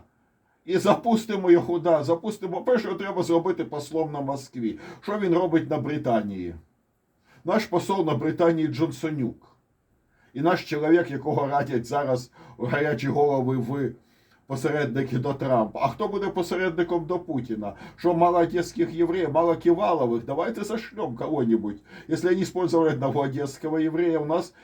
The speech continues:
їх ще є. Не вся Одеса виїхала. Не вся Одеса... Коротше кажучи, в цій ситуації Україні треба зберігати спокій, зберігати гідність,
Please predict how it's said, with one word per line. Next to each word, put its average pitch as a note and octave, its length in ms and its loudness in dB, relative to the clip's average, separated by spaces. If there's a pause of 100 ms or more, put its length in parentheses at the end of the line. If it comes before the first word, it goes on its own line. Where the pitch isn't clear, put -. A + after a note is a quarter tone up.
їх E3+ 280 2
ще - 220 0
є. D#3 420 -2 (600)
Не C#3+ 100 0
вся E3 220 4
Одеса E3+ 400 2
виїхала. B2+ 800 0 (400)
Не C3+ 100 -2
вся D3+ 240 4
Одеса... E3+ 480 2 (1200)
Коротше F#3 360 -2
кажучи, E3+ 640 2 (920)
в - 40 -20
цій A3 200 0
ситуації F#3 640 0
Україні E3+ 560 -2
треба D3+ 520 0
зберігати C#3+ 760 -4
спокій, D#3+ 540 -2
зберігати C#3 640 -4
гідність, C3 920 -8